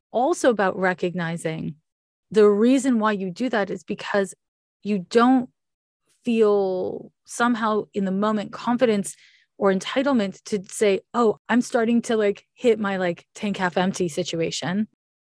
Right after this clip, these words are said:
And I actually need to, like, excuse myself from the situation. I need to, you know, whatever it is, given what kind of relationship it is and what moment you're in." But you don't do what you need to take care of yourself until you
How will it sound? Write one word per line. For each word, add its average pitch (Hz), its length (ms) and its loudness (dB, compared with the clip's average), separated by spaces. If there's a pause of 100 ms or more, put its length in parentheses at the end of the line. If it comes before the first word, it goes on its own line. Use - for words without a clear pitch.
(120)
And 220 160 0
I 220 140 0
actually 220 360 2
need 196 240 0
to, 202 100 -6
like, 185 200 2
excuse 202 440 -2
myself 180 300 -2
from 180 140 -4
the 170 60 -2
situation. 170 580 -4
I 175 120 -4
need 175 220 -2
to, 175 180 -2
you 185 160 -2
know, 151 260 -4 (220)
whatever 202 440 4
it 170 80 2
is, 165 200 0
given 170 320 0
what 160 140 -4
kind - 180 -6
of 151 60 -6
relationship 175 480 -4
it 170 60 -2
is 165 120 -2
and 170 80 -6
what 170 160 -6
moment 214 300 4
you're 185 120 0
in." 175 240 -4 (460)
But 220 160 4 (240)
you 247 220 4
don't 254 220 2
do 233 140 2
what 240 100 2
you 226 80 2
need 214 140 2
to 190 100 -12
take 190 200 -4
care 240 140 -2
of 226 80 0
yourself 220 340 -2
until 214 240 0
you 190 160 0